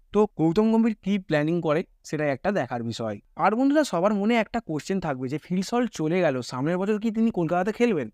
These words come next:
সেই বিষয়ে তোমাদের বলে রাখি, একশো পার্সেন্ট মোটামুটি শিওর তিনি এইবারে যা পারফরমেন্স করেছে, আশা করা যাচ্ছে যে কলকাতা তাকে পরের বছর তাদের টিমে নেবেই নেবে। কারণ কলকাতা যেই কারণে ফিল সল্টকে লাস্টের দিকে নিয়েছিল,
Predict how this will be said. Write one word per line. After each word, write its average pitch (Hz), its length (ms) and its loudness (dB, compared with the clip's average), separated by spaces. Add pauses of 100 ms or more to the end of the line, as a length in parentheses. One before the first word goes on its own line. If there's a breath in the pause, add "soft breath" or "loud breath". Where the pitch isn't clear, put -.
(100)
সেই 175 180 0
বিষয়ে 208 220 0
তোমাদের 254 260 2
বলে 165 220 -2
রাখি, 190 340 2 (200)
একশো 180 340 -2
পার্সেন্ট 262 380 0
মোটামুটি 208 360 2
শিওর 196 400 0
তিনি 196 200 0
এইবারে 180 340 2
যা 233 80 6
পারফরমেন্স 220 600 0
করেছে, 151 420 -2 (340)
আশা 170 240 -2
করা 226 200 2
যাচ্ছে 226 320 2
যে 165 80 0
কলকাতা 165 440 0
তাকে 156 200 0
পরের 139 320 -2
বছর 156 220 -4
তাদের 147 280 0
টিমে 165 180 -2
নেবেই 143 420 0
নেবে। 110 300 -4 (140)
কারণ 202 420 2
কলকাতা 196 360 0
যেই 180 280 -2
কারণে 190 360 2
ফিল 190 220 -2
সল্টকে 202 360 -2
লাস্টের 165 420 -2
দিকে 202 180 -2
নিয়েছিল, 160 560 -2